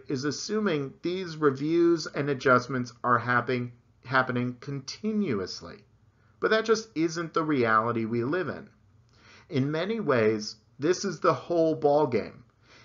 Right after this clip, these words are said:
If you can show that there are significant frictions in the economy which slow adjustments to changes in the price level down,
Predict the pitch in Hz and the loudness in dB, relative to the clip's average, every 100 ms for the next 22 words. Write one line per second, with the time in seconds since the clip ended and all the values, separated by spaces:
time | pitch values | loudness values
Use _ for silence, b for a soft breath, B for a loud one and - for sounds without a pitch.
0 | - 139 123 139 185 214 214 220 - 185 | -8 -6 -2 -2 -2 -2 -2 -2 -2 2
1 | 143 110 113 117 139 135 123 120 127 104 | 2 2 0 2 4 6 4 0 -6 -6
2 | 120 160 208 202 202 208 - 165 151 - | -6 -4 -4 -2 -4 -6 -4 -4 -4 -4
3 | 139 139 - 151 156 180 160 - 139 131 | -6 -6 -8 -6 -6 -4 -6 -4 0 0
4 | 123 107 101 101 - - 139 135 147 165 | 0 -2 -4 -6 -10 -10 -4 2 4 4
5 | 185 156 127 139 135 - 110 104 - B | 2 0 0 2 2 0 -4 -4 -8 B
6 | B B - 117 - 143 143 131 123 120 | B B -6 -4 -4 -4 -2 -4 -2 -4
7 | 104 - 131 123 131 107 101 123 143 110 | -2 4 4 4 -2 -4 -2 -2 0 -2
8 | 85 | -6